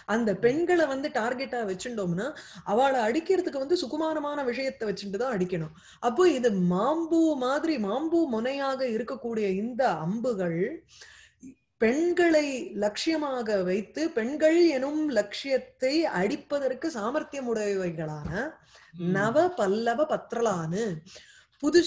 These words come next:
Speaker 1: இருக்கக்கூடிய, என்ன இந்த, அ, அம்பு பார்த்தேன்னா, அம்புக்கு பின்னாடி வந்து பத்திரம் இருக்கும்.
Speaker 2: ம்.
Speaker 1: ஃபெதர்ஸ் கட்டியிருக்கும்.
Speaker 2: ம்.
Speaker 1: மு-, முன்னாடி ஷார்ப்பா மொனை இருக்கும்.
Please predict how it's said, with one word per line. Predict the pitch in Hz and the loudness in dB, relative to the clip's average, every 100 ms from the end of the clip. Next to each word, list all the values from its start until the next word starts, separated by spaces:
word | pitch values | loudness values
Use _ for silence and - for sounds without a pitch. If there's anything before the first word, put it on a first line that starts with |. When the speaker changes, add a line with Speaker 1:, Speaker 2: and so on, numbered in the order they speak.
| - | 4
Speaker 1:
இருக்கக்கூடிய, | 349 285 233 247 - 247 233 - - | 4 4 2 -4 -4 -6 -6 -10 -12
என்ன | - 233 214 | -4 -2 0
இந்த, | 208 196 175 - _ _ - | 0 -2 -2 -8 _ _ -8
அ, | 180 | -6
அம்பு | 185 - 208 277 269 | -6 -2 -2 0 2
பார்த்தேன்னா, | 247 226 214 220 240 180 226 - _ _ _ - - | 0 0 -2 -2 -2 -2 -6 -12 _ _ _ -10 -4
அம்புக்கு | 233 269 - | -2 -2 -4
பின்னாடி | 262 262 285 294 269 | -4 -2 0 0 0
வந்து | 214 233 | -2 -2
பத்திரம் | - 233 311 294 | 0 0 2 2
இருக்கும். | 226 185 180 - _ _ - - - | 0 -2 -6 -10 _ _ -16 -16 -8
Speaker 2:
ம். | 175 165 151 156 | -6 -4 -6 2
Speaker 1:
ஃபெதர்ஸ் | 269 254 349 - - - _ - | 4 6 4 2 -4 -12 _ -4
கட்டியிருக்கும். | 226 254 220 196 - _ _ _ _ _ _ | -2 -2 -2 -4 -10 _ _ _ _ _ _
Speaker 2:
ம். | 165 202 | -4 0
Speaker 1:
மு-, | 220 240 208 | 2 2 2
முன்னாடி | 240 285 320 294 - | 2 4 4 2 0
ஷார்ப்பா | 196 247 - 285 | 0 0 2 0
மொனை | 254 208 208 247 | 2 0 0 0
இருக்கும். | 196 175 190 | 0 0 -2